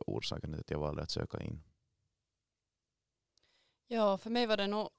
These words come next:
Speaker 2: det var nog många olika aspekter som, som bidrog till det att jag sen slutligen hittade mig hit till jury. Det här, för mig var det nog också så att det här intresset började, började väckas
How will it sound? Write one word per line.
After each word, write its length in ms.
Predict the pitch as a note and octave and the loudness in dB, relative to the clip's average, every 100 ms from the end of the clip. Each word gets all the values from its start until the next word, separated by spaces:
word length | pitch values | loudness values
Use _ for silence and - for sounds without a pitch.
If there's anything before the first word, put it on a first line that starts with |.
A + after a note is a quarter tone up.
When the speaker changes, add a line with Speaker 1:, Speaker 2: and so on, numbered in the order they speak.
| - | -6
Speaker 2:
det 80 | G#3 | -2
var 60 | |
nog 80 | A3 | 2
många 340 | A#3+ A#3 F#3+ | 6 6 6
olika 340 | F#3+ E3+ F3+ G3 | 4 4 2 -2
aspekter 500 | F#3+ F#3+ F3+ - - | -2 -2 -6 -6 -2
som, 300 | - F3+ F#3 - | -2 -4 -14 -10
som 200 | F#3+ F3+ | -8 -4
bidrog 400 | F3+ C#3+ F#3+ - | -4 -4 -6 -6
till 100 | G#3 | -2
det 100 | G#3 | -2
att 120 | G3+ | -2
jag 100 | A3 | -4
sen 240 | G#3+ G#3 - _ | -4 -6 -10 _
slutligen 600 | - G3+ F#3+ G3+ F#3+ G3 - | -8 -4 -4 -4 -4 -6 -10
hittade 440 | - G3+ - F#3+ | -14 -14 -10 -8
mig 240 | G3 G3+ - _ _ _ | -6 -8 -14 _ _ _
hit 200 | - G#3 | -20 -20
till 120 | - G#3 | -8 -2
jury. 320 | G#3 G3 G3+ - - _ _ _ _ _ | 0 2 0 -4 -20 _ _ _ _ _
Det 120 | G3+ | 0
här, 420 | F#3+ F#3+ F#3 F3+ - _ _ _ _ - | 2 6 6 6 0 _ _ _ _ -10
för 120 | - | 2
mig 120 | G#3 | 6
var 100 | G3 | 6
det 100 | F#3+ | 6
nog 140 | F#3+ F#3 | 4 2
också 200 | - F#3+ | 0 -2
så 80 | F#3+ | 0
att 200 | - - | -2 -4
det 60 | |
här 120 | F3+ | -4
intresset 480 | F3+ F3 F#3 - - | -4 -2 -2 0 -2
började, 360 | F3+ F3+ - - _ _ | -2 -2 -2 -4 _ _
började 340 | F3+ F3 F3+ | -10 -4 -2
väckas 640 | F3 F3+ _ - F3 - | -2 -4 _ -8 -2 -2